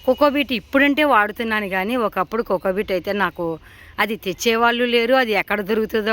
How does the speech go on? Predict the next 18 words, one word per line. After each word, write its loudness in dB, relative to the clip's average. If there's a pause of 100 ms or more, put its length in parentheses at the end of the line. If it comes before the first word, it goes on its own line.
కూడా 0
నాకు -2
తెలియదండి, 0 (680)
ఆన్లైన్ 2
నాకు -6
తెలియదంతా. -2 (800)
అందుకే 0 (140)
నేను -2 (240)
ధైర్యంగా 4
చెప్తున్నాను, -2
మీరు -2
ప్రతి 0 (120)
ఒక్కరూ 0 (100)
కూడా 2 (480)
ఈ 0 (100)
చెక్క -2
పొట్టుని -2
వాడుకోవచ్చు. -2